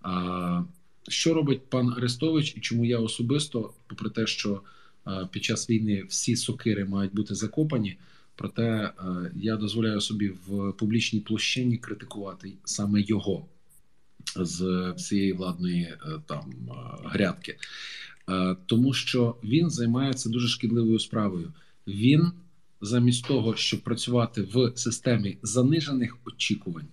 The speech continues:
він працює в системі завищених очікувань. Це дуже, е, істотна різниця під час війни. І неодноразово було таке десь там на початках березня місяця, коли він виходив на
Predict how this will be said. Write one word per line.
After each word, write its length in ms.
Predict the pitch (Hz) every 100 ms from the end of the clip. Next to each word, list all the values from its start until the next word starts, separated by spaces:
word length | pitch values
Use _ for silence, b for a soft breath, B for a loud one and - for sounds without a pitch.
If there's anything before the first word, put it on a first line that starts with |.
| b b b -
він 160 | 131
працює 360 | 123 123 - 131
в 60 |
системі 480 | 127 - 127 117 113 -
завищених 800 | 101 107 113 127 127 - 95 90 -
очікувань. 540 | - - - - 151 - - - - - B B B B B B B
Це 160 | - 127
дуже, 480 | 117 147 151 175 175 - 117
е, 600 | 113 110 107 104 101 101 - -
істотна 520 | - - 147 147 120
різниця 640 | 123 113 117 113 - 147 151 -
під 200 | 123 -
час 320 | 123 120 120
війни. 480 | 113 107 98 82 - - B B B - -
І 640 | 113 107 107 107 104 101 101 -
неодноразово 720 | 107 117 113 123 123 160 147 120
було 260 | 117 123
таке 300 | 120 113 147
десь 180 | 139 107
там 240 | - 101 98
на 140 | 98
початках 480 | 101 - 110 113 104
березня 400 | 110 110 104 113
місяця, 420 | 135 156 123 -
коли 240 | - 110
він 160 | 104 101
виходив 420 | 101 - 98 95
на 200 | 95 92